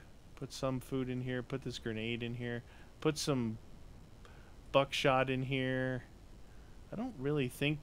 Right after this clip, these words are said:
the food is that big of a deal right now, which is good. It's not a, an eating simulator, you know? All right,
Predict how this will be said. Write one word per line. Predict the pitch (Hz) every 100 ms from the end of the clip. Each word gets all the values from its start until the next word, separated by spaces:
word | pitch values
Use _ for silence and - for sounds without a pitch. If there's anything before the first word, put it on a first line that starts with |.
| -
the | 113
food | 101 - 156 240 233
is | 120 110
that | 131 127
big | 117 127
of | 117
a | 110
deal | 110 170 240
right | 135 113
now, | 117 117
which | 120 -
is | 123
good. | 131 190 180 131
It's | 123 -
not | 156 147
a, | 135 117 110 - - -
an | 123 127
eating | 139 185 180 139
simulator, | 127 - 120 117 113 113 110 110
you | 110
know? | 117 139 175 - - - - - - - - - - - - - - - - - -
All | 117
right, | 110